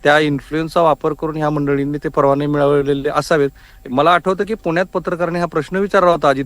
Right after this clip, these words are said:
पवारांना की तुमच्या अध्यक्षतेखाली असं, अशी एक समिती स्थापन होते, तर तेव्हा ते म्हणाले होते की असं काही होणार नाहीये. पण आता ते आज जेव्हा त्यांना विचारतील तेव्हा ते कसं उत्तर देतात ते बघायला लागेल आपल्याला. पण तुझ्या प्रश्नाचं उत्तर असं आहे की बंद असो किंवा चालू असो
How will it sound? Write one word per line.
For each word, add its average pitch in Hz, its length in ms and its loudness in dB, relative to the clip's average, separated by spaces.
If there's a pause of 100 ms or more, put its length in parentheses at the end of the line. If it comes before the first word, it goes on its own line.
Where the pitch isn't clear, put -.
पवारांना 110 420 0 (360)
की 131 60 -8
तुमच्या 143 380 4
अध्यक्षतेखाली 147 720 0
असं, 120 260 -2
अशी 143 260 -2
एक 147 120 -2
समिती 135 360 -4
स्थापन 135 320 0
होते, 127 320 -2
तर - 440 -8
तेव्हा 151 260 6
ते 160 60 2
म्हणाले 143 320 4
होते 135 200 2
की 135 100 -2
असं 127 260 0
काही 139 200 0
होणार 131 240 2
नाहीये. 123 360 -2 (440)
पण 131 100 -2
आता 127 180 0 (120)
ते 143 160 2
आज 135 260 0
जेव्हा 139 200 -2
त्यांना 143 220 -4
विचारतील 131 580 -6
तेव्हा 131 260 2
ते 135 80 0
कसं 131 300 -4
उत्तर 131 380 -2
देतात 120 320 -4
ते 131 60 0
बघायला 120 600 0
लागेल 107 380 0
आपल्याला. 98 360 -2 (380)
पण 135 100 2
तुझ्या 139 240 2
प्रश्नाचं 151 440 0
उत्तर 139 260 0
असं 131 200 2
आहे 123 220 -2
की 147 120 -8
बंद 135 340 0
असो 139 300 2
किंवा 135 180 -2
चालू 127 360 2
असो 98 300 0